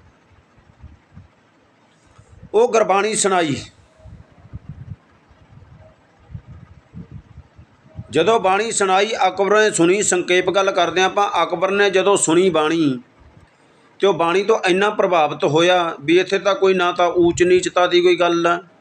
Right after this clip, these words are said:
ਨਾ ਕੋਈ ਰੱਬ ਦੇ ਨਾਂ ਦਾ ਵਿਤਕਰਾ ਹੈ,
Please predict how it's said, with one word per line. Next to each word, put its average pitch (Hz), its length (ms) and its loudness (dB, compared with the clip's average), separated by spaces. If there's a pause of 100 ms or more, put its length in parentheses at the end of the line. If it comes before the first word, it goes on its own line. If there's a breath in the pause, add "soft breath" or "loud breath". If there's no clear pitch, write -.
(800)
ਨਾ 175 180 0
ਕੋਈ 196 220 2
ਰੱਬ 175 220 0
ਦੇ 175 160 2
ਨਾਂ 151 260 2
ਦਾ 170 120 2
ਵਿਤਕਰਾ 170 500 0
ਹੈ, 165 360 -4